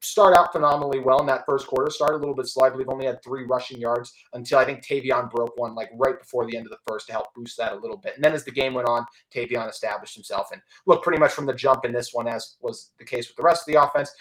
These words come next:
The running game was running really smoothly. But, but what's been fun about this running game this season is watching a guy, new guy emerge. Yes, we all knew Tavion Thomas. We all knew Mekhi Bernard, but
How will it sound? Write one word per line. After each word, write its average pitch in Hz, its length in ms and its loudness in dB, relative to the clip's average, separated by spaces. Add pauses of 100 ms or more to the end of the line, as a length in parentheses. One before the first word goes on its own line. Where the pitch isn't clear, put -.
(180)
The 131 80 2
running 156 360 6
game 143 220 -4
was 131 220 -8
running 123 320 -2
really 113 240 -6
smoothly. 120 500 -10
But, 113 160 -4 (420)
but - 220 2
what's - 160 2
been 320 100 -6
fun 302 220 6
about 277 180 4
this 196 140 -4
running 214 240 0
game 262 160 -4
this - 160 -8
season 294 200 -6
is 175 140 -4
watching 196 560 0
a 135 60 -6
guy, 147 200 0
new 226 160 -6
guy 185 200 4
emerge. 110 320 -6
Yes, 220 220 4
we 165 60 -2
all 170 120 2
knew 165 120 -6
Tavion 156 460 -2
Thomas. 139 480 -4 (240)
We 120 60 -4
all 160 100 2
knew 175 80 -4
Mekhi 151 340 2
Bernard, 131 480 4
but 120 200 0